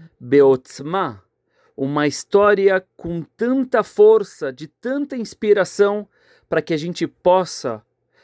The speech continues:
não só fazer mitzvot, porque cada mitzvah tem um sahar atzum no Shamayim,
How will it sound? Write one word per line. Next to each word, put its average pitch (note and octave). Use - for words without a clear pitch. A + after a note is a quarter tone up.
não C4+
só C#4+
fazer G#3
mitzvot, F3
porque F3+
cada A3+
mitzvah G#3
tem G3+
um G3
sahar G3+
atzum A3
no G#3+
Shamayim, F#3